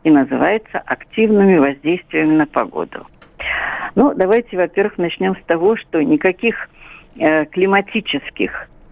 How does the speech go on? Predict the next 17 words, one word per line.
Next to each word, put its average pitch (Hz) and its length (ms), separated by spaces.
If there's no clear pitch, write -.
явлений, 139 580
так 107 220
сказать, - 280
на 165 140
климат, 240 480
на 131 140
климат, 127 420
э, 131 200
воздействовать 165 720
невозможно 165 640
по 160 140
той 160 200
простой 151 400
причине, 208 640
что 156 480
климат — 208 480
это - 320